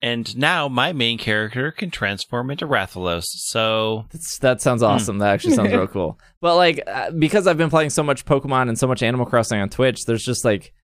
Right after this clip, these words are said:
Speaker 2: there, there's a certain set of people that are watching me just 'cause they like to watch me, but they're like, "Man, I just, Animal Crossing is not for me." And it's like, what if they were Pokemon? They're like, "I just don't wanna pick weeds and, <laughs> like, sell
Speaker 3: <laughs>
Speaker 2: turnips." And it's like, I get it.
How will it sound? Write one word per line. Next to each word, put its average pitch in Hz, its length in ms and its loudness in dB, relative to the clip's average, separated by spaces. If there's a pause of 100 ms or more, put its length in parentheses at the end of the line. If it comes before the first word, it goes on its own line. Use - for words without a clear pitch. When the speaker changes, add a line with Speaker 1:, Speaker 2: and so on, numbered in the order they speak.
(340)
Speaker 2:
there, 143 360 2
there's 131 240 4
a 123 280 4
certain 147 360 2
set 135 260 4
of - 180 -4
people 131 400 2
that 110 160 4
are 107 80 4
watching 120 380 2
me 107 100 0
just - 160 -6
'cause 107 260 -4
they 107 140 2
like 113 180 2
to 104 80 0
watch 104 260 2
me, 98 120 0
but 101 200 0
they're 104 160 2
like, 95 180 0
"Man, 104 300 0
I 104 80 0
just, 110 240 -8 (220)
Animal 120 260 -2
Crossing 101 320 0
is 104 100 -6
not 101 200 0
for 107 100 -6
me." 95 300 -2
And 90 120 -4
it's 101 120 -6
like, 101 200 -2
what 147 160 6
if 151 140 2
they 151 120 6
were 151 120 4
Pokemon? 104 440 2
They're 101 140 2
like, 92 240 2 (100)
"I 117 120 0
just 127 200 -2
don't 120 160 4
wanna 117 180 0
pick 117 260 2
weeds 127 420 2
and, 110 180 2
<laughs> - 20 4
like, - 600 2 (280)
sell 180 420 4
Speaker 3:
<laughs> - 20 0
Speaker 2:
turnips." 175 540 4
And 139 120 4
it's 131 100 2
like, 127 140 6
I 139 120 8
get 196 240 6
it. 220 160 0